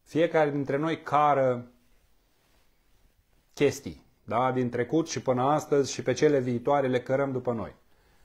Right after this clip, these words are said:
În condițiile în care tu crezi că faci tot ceea ce faci, începând de la durerea de stomac și până la mersul copiilor la școală sau eu știu ce mai faci tu acolo, este normal să obosești.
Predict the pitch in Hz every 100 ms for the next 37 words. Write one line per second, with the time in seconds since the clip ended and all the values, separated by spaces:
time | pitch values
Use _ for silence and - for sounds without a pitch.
0 | _ _ _ - 156 160 170 226 262 220
1 | 175 156 151 135 117 98 - _ _ 190
2 | 156 110 98 - _ _ - 139 147 135
3 | 104 - - _ _ _ - 123 - 143
4 | 139 - - 143 143 - 117 - 104 117
5 | 101 - 101 107 104 143 139 120 113 120
6 | 139 131 117 107 113 113 117 - - 95
7 | - 147 175 156 135 120 107 98 101 120
8 | 135 - - 117 135 127 110 104 95 -
9 | 117 101 95 95 90 90 - _ _ 110
10 | 104 120 - 117 110 113 104 104 92 90
11 | 120 170 - _ _ _ _ _ _ _
12 | _ - 139 143 143 143 151 131 127 117
13 | 110 92 -